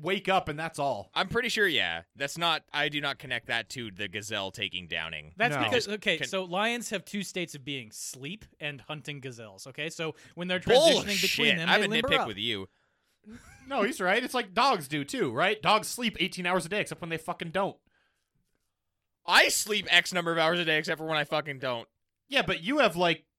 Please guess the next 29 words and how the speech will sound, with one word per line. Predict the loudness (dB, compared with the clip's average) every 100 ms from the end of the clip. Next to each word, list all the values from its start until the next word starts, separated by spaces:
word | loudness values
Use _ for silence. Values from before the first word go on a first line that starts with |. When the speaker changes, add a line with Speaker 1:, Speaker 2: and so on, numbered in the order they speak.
| _ _ -8
Speaker 1:
hungover | -4 2 2 2 -2
state, | -2 -2 -2 -4 _
drunk | -4 -2 -2
state, | -8 -4 -2 -2 -10 _ _
sober | 0 0 2
Speaker 3:
Watching | 2
Speaker 1:
state, | 2
and | 2
Speaker 3:
football | 2 4 0
Speaker 1:
sleep |
Speaker 3:
state? | 0 -2
Speaker 1:
state. | -2 0
You | -2
have | 0
other | 0 -2
states. | -6 -12 -14 -18 -20 _ 2
Speaker 3:
Uh, | 6 6 6
not | 2 0 2
drunk | 0 0 2
yet | 2 2
state, | -2 -2 -2
about | -2 0 0
to | -2
be | -4
drunk | -2 -4 -2
state, | -4 -4 0
drunk | 2 2 2
Speaker 1:
<laughs> |
Speaker 3:
state, | 2 4 2